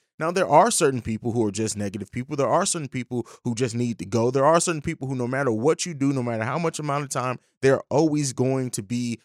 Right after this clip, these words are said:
a drain. And those people need to be kicked out and kicked out permanently. And you don't need to feel bad about kicking those people out either. But sometimes time, time, how many times, you gotta think about it, how many times for yourself, let's not even include anyone else,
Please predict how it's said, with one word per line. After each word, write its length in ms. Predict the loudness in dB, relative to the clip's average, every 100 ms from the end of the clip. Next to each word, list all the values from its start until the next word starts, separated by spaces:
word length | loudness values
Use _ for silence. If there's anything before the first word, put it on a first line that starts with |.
| _
a 80 | -12
drain. 560 | -10 -8 -4 -2 -4 -6
And 220 | -6 0
those 280 | 4 4 0
people 340 | -6 -8 -6
need 240 | -4 -4 -4
to 220 | -4 -6 -8 _ _ -6
be 160 | -6
kicked 260 | -2 -2 2
out 180 | 4 2
and 80 |
kicked 240 | -2 -4 -2
out 200 | -2 0
permanently. 540 | 0 0 -2 -6 -4
And 80 | -4
you 80 | 4
don't 200 | 4 4
need 140 | 2
to 100 | -2
feel 220 | 2 2 4
bad 220 | 2 2
about 220 | 0 -2
kicking 220 | -4 -4
those 220 | -4 -4
people 260 | -6 -6 -4
out 160 | -4 -4
either. 280 | -6 -8 -12 _ -6
But 160 | -6 -6 -4
sometimes 560 | -2 0 0 0 -2 -8 _
time, 440 | 0 0 0 -4 -10 _ _ 2
time, 200 | 4 4
how 120 | 2
many 180 | 0 -4
times, 420 | 0 0 0 0
you 40 | 0
gotta 180 | 0
think 180 | 0 -6
about 160 | -4 -4
it, 40 |
how 100 | -4
many 180 | -6 -6
times 420 | -2 -2 -2 -6 -12 _ _ _
for 100 | -2
yourself, 520 | 4 4 4 2 0
let's 180 | 0 0
not 120 | 0
even 180 | -6 -6
include 340 | -6 -4 -4 -4
anyone 380 | -4 -4 -4
else, 260 | -4 -6 -10